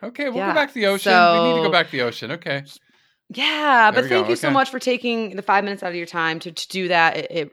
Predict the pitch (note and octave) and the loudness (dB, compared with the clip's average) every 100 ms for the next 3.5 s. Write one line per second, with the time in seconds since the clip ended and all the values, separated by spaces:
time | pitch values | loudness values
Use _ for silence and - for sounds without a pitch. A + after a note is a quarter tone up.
0 | _ - F3 D#3 C#3+ C#3 C#3 - - - | _ -8 -6 -6 -4 -4 -6 -12 -20 -20
1 | - _ D3+ C#3+ - B3+ A#3+ G#3 F#3+ F#3 | -20 _ -2 -2 2 2 2 2 2 2
2 | F#3 E3 - F3 E3+ E3 E3 - - - | -2 -6 -2 2 4 4 0 -8 -20 -2
3 | D3+ C#3+ B2+ - | 2 2 0 -2